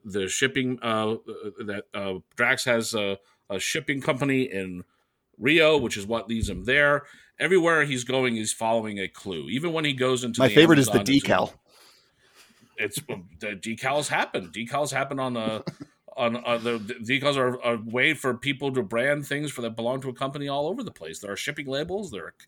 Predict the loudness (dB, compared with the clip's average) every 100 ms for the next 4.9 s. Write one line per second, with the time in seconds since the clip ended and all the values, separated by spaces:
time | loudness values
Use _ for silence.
0 | _ -12 -8 -8 -8 -12 -16 -20 _ -20
1 | -20 -20 _ _ _ _ -8 -4 0 0
2 | 0 2 4 2 0 -6 -6 -4 -4 0
3 | 0 2 2 2 0 -8 -20 -20 _ -2
4 | 2 0 0 0 2 2 0 -6 -8